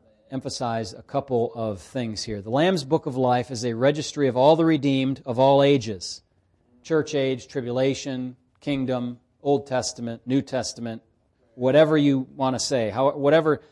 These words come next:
however you want to slice up the time periods of world history, it's the saved of all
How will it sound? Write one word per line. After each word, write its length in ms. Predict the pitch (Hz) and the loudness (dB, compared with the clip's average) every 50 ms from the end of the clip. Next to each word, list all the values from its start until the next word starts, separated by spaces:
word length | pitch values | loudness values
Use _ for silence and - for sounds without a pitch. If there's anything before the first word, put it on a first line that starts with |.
| _ | _
however 220 | - 165 180 196 226 | 4 6 6 6 8
you 80 | 220 | 6
want 140 | 214 208 196 | 6 6 6
to 40 | 170 | 4
slice 460 | - - 196 196 196 196 185 - - | 0 2 4 6 6 6 6 4 4
up 140 | 196 180 - | 2 2 0
the 60 | 165 | -2
time 300 | - - 165 170 170 170 | -6 -4 -4 -2 -2 -4
periods 340 | - - 170 170 170 160 131 | -4 -2 0 0 0 0 -2
of 60 | 139 | -4
world 240 | 143 151 156 151 135 | -2 0 0 0 0
history, 400 | 143 147 147 - 156 147 143 147 | -2 -4 -6 -4 -4 -2 -2 -2
it's 200 | 151 143 - - | -4 -8 -10 -10
the 80 | - 127 | -14 -14
saved 340 | - - 156 147 151 147 131 | -10 -6 -4 -2 -2 -2 -4
of 100 | 131 117 | -2 0
all 520 | 120 127 131 131 131 131 127 127 - _ | 2 2 4 4 2 2 2 0 -2 _